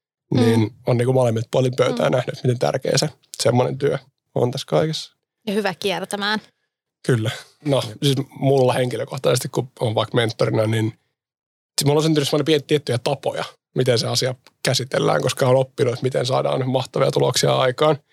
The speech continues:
Speaker 1: Yhtään siis niinku pröystäilemättä, mutta on niinku ollut ihan mahtavia
Speaker 2: Mm.
Speaker 1: mentoroitavia, kenen kanssa on saanut tehdä asioita ja on, on ylitetty kaikki odotukset,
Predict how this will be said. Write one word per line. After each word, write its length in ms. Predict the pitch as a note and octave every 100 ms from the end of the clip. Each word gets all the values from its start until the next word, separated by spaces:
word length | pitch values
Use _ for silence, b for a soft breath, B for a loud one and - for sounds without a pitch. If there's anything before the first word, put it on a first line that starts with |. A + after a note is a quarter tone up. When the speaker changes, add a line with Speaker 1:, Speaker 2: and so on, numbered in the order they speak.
| b b b
Speaker 1:
Yhtään 300 | D3+ B2+ C3+
siis 140 | B2 D#3+
niinku 180 | A3+ C3
pröystäilemättä, 800 | E3 D3+ C3+ B2+ A#2 A#2 C3 C3
mutta 160 | B2+
on 120 | C3+
niinku 140 | C3+ C#3+
ollut 160 | C#3
ihan 100 | C#3
mahtavia 480 | D3+ D3 - B2 B2+ C4+
Speaker 2:
Mm. 240 | B3 A#3
Speaker 1:
mentoroitavia, 800 | C#3+ C3+ - C3 D3+ - - F3 -
kenen 200 | C#3+ C3
kanssa 140 | C3+ B2+
on 40 |
saanut 260 | C3 C3+ -
tehdä 140 | C3+
asioita 520 | - - D3 - -
ja 140 | C3+ B2+ b b b _ -
on, 220 | A#2 A2 -
on 180 | B2+ A#2 A#2 - _ _ -
ylitetty 400 | C3+ A#2+ A#2 C#3
kaikki 300 | - A2+ -
odotukset, 560 | D3 D#3 D#3 - C4